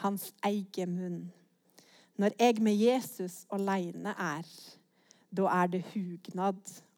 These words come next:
å leve her.» For du som ikke er så god i nord-, nynorsk og ikke skjønte hva hugnad betyr,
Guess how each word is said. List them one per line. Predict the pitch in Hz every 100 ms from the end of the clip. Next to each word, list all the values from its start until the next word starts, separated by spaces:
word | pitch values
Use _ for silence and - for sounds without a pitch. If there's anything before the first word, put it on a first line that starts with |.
| _
å | 180
leve | 175 170 170 - 160 -
her.» | 170 165 175 - - - _ _ _ _ _ _ _ _ _ _ _
For | - 185
du | 175
som | 185
ikke | 175 180
er |
så | 180
god | 185 175
i |
nord-, | 175 175 175 175
nynorsk | 196 190 180 190 -
og | 175
ikke | 185
skjønte | 190 175 185
hva | 180
hugnad | 175 180 175 180 175
betyr, | 175 180 202 214